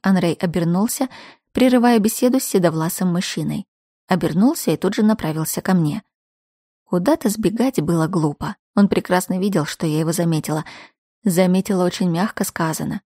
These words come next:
жадно выхватила из толпы. Персона принца волновала только меня, так что Этель и Лекс не заметили, как к нам направляется его высочество.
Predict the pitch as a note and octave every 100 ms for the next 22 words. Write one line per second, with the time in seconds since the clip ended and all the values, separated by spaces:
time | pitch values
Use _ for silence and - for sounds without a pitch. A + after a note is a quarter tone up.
0 | - F#3+ A3 G3 G3+ G3+ - F#3+ - F#3
1 | F3+ - F#3+ F3+ - F3 E3+ _ _ _
2 | _ _ _ _ _ _ _ - F#3+ -
3 | E4 D4+ - C4+ C#4+ C4 A3 G#3 G3+ G#3+
4 | A3+ - G3 - F3+ F3+ E3 D3+ F3+ -
5 | _ - F3+ - G#3 - G3 - G3+ F3+
6 | F#3+ F#3 B3 - - G3+ G#3 F3 F#3+ B3
7 | - D#3 - E3+ - F#3 G#3+ E3+ E3+ D#3
8 | E3+ E3 - E3+ D#3 E3 - E3 - -
9 | -